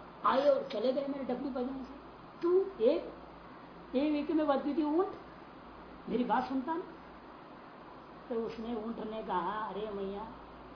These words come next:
वो कहाँ है, किस दुनिया में? मेरे, मैं महाभारत के युद्ध में था और उस समय मेरे पीछे बड़े बड़े नगाड़े रखे गए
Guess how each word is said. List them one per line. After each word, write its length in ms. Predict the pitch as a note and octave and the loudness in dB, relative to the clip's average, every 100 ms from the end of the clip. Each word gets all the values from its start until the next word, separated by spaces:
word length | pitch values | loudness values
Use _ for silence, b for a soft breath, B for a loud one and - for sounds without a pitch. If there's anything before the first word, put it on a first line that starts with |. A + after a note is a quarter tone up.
| - - | -16 -12
वो 80 | G3+ - | -10 -4
कहाँ 240 | A3 G#3 | -2 -2
है, 240 | F#3 G#3 - - - - - - | -2 -4 -8 -14 -16 -18 -16 -2
किस 160 | A3+ | -2
दुनिया 340 | F#3+ G3 G3+ A3 | 0 -2 -2 -4
में? 200 | A3 F#3 - - - - - - - - - E3+ | -8 -10 -14 -16 -16 -16 -16 -16 -16 -16 -14 -6
मेरे, 640 | F#3 A3+ B3 B3 A#3 A3+ G3+ | 0 4 8 8 6 2 -2
मैं 340 | G#3+ B3 B3+ | 4 6 6
महाभारत 640 | A3+ F#3+ G#3+ G#3+ A#3+ B3 B3 | 6 6 6 6 6 4 2
के 60 | A#3+ | 0
युद्ध 280 | G3+ A#3 G3+ | 0 -2 -2
में 240 | G3 A#3 | -2 -2
था 260 | A#3+ - - - - - - - - - - - - - - - - - - - | -4 -8 -10 -12 -16 -18 -18 -18 -18 -18 -18 -18 -18 -16 -16 -16 -16 -16 -12 6
और 240 | A3 A#3+ | 8 8
उस 240 | A#3+ A#3+ - | 6 2 2
समय 340 | A#3 B3+ C4 | 4 4 4
मेरे 380 | A3+ G#3+ B3 C4 | 2 4 6 6
पीछे 300 | - B3+ B3 | 6 4 2
बड़े 280 | - B3 B3 | 2 4 4
बड़े 300 | - B3 B3 | 4 6 8
नगाड़े 500 | A#3+ A#3 G#3+ G#3 G3 | 8 8 4 4 0
रखे 180 | F#3 | -2
गए 180 | F#3 F#3 | -6 -8